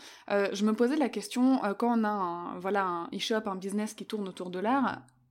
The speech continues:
s'il y avait des, peut-être des particularités au niveau customer care. Euh, déjà, tu m'as dit que sur les réseaux, tu recevais aucun message négatif, ça, c'est, c'est génial.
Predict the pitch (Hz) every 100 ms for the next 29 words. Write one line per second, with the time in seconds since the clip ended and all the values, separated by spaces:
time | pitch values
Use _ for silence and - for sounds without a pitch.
0 | - - - 247 214 226 214 208 220 202
1 | 202 190 - - 185 180 - 262 226 185
2 | 180 - - 185 185 247 262 262 262 -
3 | - - - 190 185 180 180 - 196 226
4 | 262 233 226 233 226 214 214 214 220 202
5 | - 202 202 208 208 208 202 214 202 185
6 | 185 - 220 - 170 190 - - 180 180
7 | 185 220 285